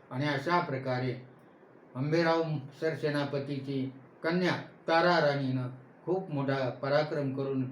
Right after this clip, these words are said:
हे स्वराज्य वाचवलं. तेव्हा अशा प्रकारचं हे पराक्रमी घराणं आहे. या घराण्यातील सर्व पराक्रमी वीरांना मानाचा मुजरा करून थांबतो.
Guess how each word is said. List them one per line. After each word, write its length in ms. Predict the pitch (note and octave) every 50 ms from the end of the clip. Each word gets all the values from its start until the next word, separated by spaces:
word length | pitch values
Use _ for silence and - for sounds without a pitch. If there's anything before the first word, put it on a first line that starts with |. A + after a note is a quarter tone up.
| - - - - - - - -
हे 120 | C3+ C#3+
स्वराज्य 480 | C3+ C3+ C#3 C#3 C#3+ D3 D#3 D#3 C#3+ C#3+
वाचवलं. 540 | C3 B2+ C3+ C3 C3 - C#3 C#3 C3+ B2+ A2+ - - - - - - -
तेव्हा 220 | - C3+ C3+ C#3+ C3
अशा 260 | A#2+ - - D#3+ D#3+
प्रकारचं 580 | D#3 D#3 C#3+ B2+ - - B2 A#2+ A#2+ - - B2 - - - - - - - - -
हे 60 | B2+
पराक्रमी 640 | A#2+ - B2 A#2+ B2+ D3 C#3 C#3 D3 D3 C#3 C3+ C3
घराणं 400 | B2+ A2+ A2+ A#2+ B2 B2 B2+ B2+
आहे. 340 | B2 A#2 B2 C3+ C3+ - - - - - - - - B2+ A#2+
या 180 | C3+ D3 D#3+ D#3+
घराण्यातील 720 | C#3 C3 C3 C3+ C3 C3 B2+ B2+ C3 - C3+ C3+ C3+ C3+ - - - - - - - - - - - -
सर्व 400 | F3 F#3 F#3 F3+ F3 D#3+ D3 C3 C3 - - - - - - - - -
पराक्रमी 560 | C3+ C3 C#3+ D#3 D3+ C#3+ C#3 C3 B2+ B2+ B2+ B2
वीरांना 520 | A#2 A#2+ A2+ A2+ A#2 A#2 A2+ A#2 A2+ A#2 - - - - - - - - G#2+ G#2
मानाचा 460 | A#2+ B2 C3 C#3 C#3 C3 C3 C3+ B2
मुजरा 440 | B2 B2+ B2+ B2 B2 C#3 D#3 E3 D#3+
करून 300 | D3+ - C#3 C3 B2 A#2+
थांबतो. 540 | - B2+ B2+ B2+ A#2+ - C3+ B2+ A#2 -